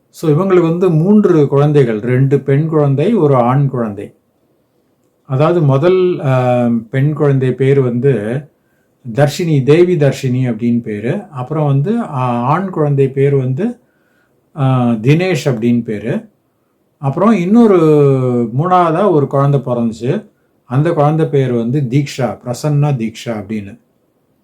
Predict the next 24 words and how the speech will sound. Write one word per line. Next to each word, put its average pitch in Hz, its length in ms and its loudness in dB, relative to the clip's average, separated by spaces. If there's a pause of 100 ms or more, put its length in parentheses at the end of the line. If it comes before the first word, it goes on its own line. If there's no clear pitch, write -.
(560)
இது 170 180 -4
வந்து 170 260 2
ரெண்டாயிரத்தி 170 960 2
எட்டாவது 151 600 0
ஆண்டுல 127 340 0
பாத்தீங்கன்னாக்க, 117 680 -6 (1600)
ஆ, 131 80 0 (380)
இந்த 117 160 -2
பத்மநாபன் 143 680 0
இருக்கார் 127 300 -4
இல்லையா, 127 220 -4
பத்மநாபன் 127 560 -4
கிருஷ்ணன், 117 520 -8 (720)
அவர் 156 360 0
வந்து 143 640 2
வேற 165 380 0
ஒரு 151 200 0
பெண்ணை 143 340 -2 (360)
திருமணம் 139 440 0
பண்ணிக்கிறார். 117 540 -6 (380)
இஸ்லாமிய 135 640 -2
பெண்ணை 117 300 -6
திருமணம் 127 380 -4
பண்ணிக்கிறார். 110 520 -6